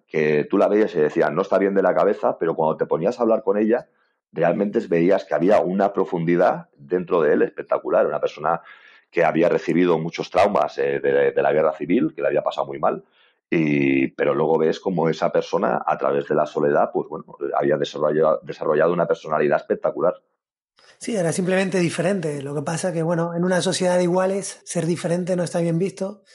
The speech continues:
Speaker 2: pero bueno, es un acto de, de valentía, al fin y al cabo.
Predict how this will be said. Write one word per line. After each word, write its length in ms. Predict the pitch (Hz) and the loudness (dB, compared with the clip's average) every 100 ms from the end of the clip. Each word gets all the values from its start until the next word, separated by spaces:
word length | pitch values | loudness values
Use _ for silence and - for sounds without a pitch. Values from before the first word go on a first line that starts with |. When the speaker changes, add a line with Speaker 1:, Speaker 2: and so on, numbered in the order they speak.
| - - - - - | -20 -20 -20 -20 -6
Speaker 2:
pero 140 | 175 | -2
bueno, 160 | 190 165 | 0 0
es 80 | 190 | 0
un 80 | 180 | -2
acto 260 | 170 180 | 0 0
de, 640 | 165 156 147 147 135 131 _ _ _ _ _ _ _ | 0 0 0 -2 -6 -10 _ _ _ _ _ _ _
de 80 | 165 | -2
valentía, 480 | 151 147 139 226 160 | 0 0 0 0 0
al 100 | 143 | -4
fin 160 | 135 147 | -6 -4
y 40 | |
al 60 | 131 | -4
cabo. 320 | 135 131 | -6 -8